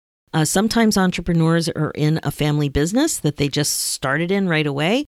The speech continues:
or sometimes they got involved as an entrepreneur very early. So this would not be limited to these two situations, but giving specifics may help you understand how it could happen. For example,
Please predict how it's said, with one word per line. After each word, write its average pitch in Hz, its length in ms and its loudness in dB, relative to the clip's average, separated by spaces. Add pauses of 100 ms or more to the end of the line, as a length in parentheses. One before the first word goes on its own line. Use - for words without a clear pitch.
(160)
or 165 100 2
sometimes 165 560 2
they 156 140 0
got 143 280 -2
involved 139 460 -2
as 139 140 -4
an 143 80 -2
entrepreneur 139 560 -2
very 135 340 -2
early. 135 400 -2 (540)
So 185 120 4
this 202 440 4
would 170 140 4
not 170 260 4
be 262 100 4
limited 143 440 0
to - 100 -6
these 139 260 -6
two 143 140 0
situations, 139 760 -2
but - 400 -2 (320)
giving 202 320 -2
specifics - 760 -2
may 170 180 2
help 190 340 0
you 147 200 2
understand 143 600 -4
how 127 160 -6
it - 100 -10
could 127 160 -8
happen. - 440 -10 (540)
For 269 140 2
example, 214 600 2